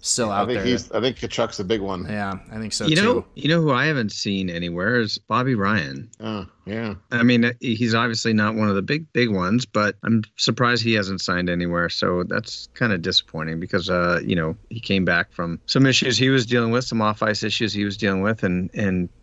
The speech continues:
Speaker 3: came back pretty strong. So it's disappointing not to see him anywhere.
Speaker 1: Anyway, that's our serious business. We now move on to our weekly, uh, one-timers.
Speaker 3: Whoosh.
Speaker 1: Our first weekly one-timer.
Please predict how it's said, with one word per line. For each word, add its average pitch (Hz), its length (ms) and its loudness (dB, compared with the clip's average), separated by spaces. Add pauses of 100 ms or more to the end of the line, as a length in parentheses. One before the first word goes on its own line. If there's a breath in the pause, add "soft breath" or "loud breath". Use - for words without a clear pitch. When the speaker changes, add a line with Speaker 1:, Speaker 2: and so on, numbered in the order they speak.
Speaker 3:
came 101 160 0
back 92 180 0
pretty 92 200 -2
strong. 87 420 0
So 87 340 0
it's - 160 -6
disappointing 90 560 0
not 85 160 0
to - 80 -4
see - 160 0
him 92 260 0
anywhere. 69 460 -4
Speaker 1:
Anyway, 180 280 4
that's 165 220 2
our 165 120 2
serious 151 420 0
business. 143 500 2
We 131 100 4
now 135 180 2
move 135 180 2
on 127 200 2
to 123 180 0
our 110 100 2
weekly, 107 580 0
uh, 101 60 2
one-timers. 95 1300 -4 (420)
Speaker 3:
Whoosh. - 440 -2 (220 loud breath)
Speaker 1:
Our 147 180 2
first 175 520 -4
weekly 147 260 2
one-timer. 139 640 -2